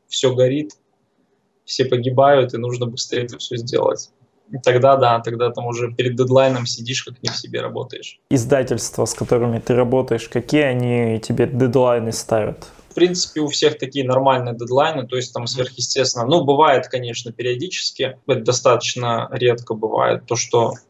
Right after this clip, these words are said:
Speaker 1: нужно какой-то комикс, там, либо подправить что-то,
Speaker 2: Мгм.
Speaker 1: всплыло там неожиданно,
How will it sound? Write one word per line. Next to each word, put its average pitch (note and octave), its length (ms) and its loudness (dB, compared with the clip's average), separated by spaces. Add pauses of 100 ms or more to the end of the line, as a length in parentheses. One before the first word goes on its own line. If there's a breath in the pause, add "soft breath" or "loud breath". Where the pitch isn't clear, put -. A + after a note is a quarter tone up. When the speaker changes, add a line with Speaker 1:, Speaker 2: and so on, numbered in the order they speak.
Speaker 1:
нужно C3 300 4
какой-то B2+ 320 2
комикс, C#3+ 400 2
там, A#2 160 -2
либо B2+ 200 2
подправить E3+ 560 2
что-то, - 540 -6
Speaker 2:
Мгм. D3 320 -20 (260)
Speaker 1:
всплыло A#2+ 540 -6
там A2+ 180 -12
неожиданно, A#2 640 -6